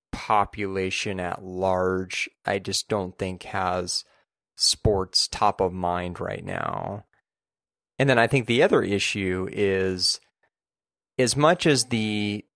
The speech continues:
N H L and the N B A tried to, you know, kind of in their own words, like,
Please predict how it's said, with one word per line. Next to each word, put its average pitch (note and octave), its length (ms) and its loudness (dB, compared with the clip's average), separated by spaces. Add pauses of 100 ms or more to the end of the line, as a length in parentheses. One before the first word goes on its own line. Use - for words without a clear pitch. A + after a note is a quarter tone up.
(140)
N C3 140 4
H A#2 260 0
L G#2 460 4
and A2 180 -2
the G2+ 140 -2
N G2+ 140 -2
B F#2+ 180 0
A G2 680 0 (120)
tried G#2 680 2 (100)
to, G2 800 -4 (1160)
you D3 100 2
know, G#2+ 180 2
kind D3 200 4
of A#2 100 2
in A#2+ 120 4
their A2 240 2
own A2 240 0
words, G#2 440 4
like, G2 160 0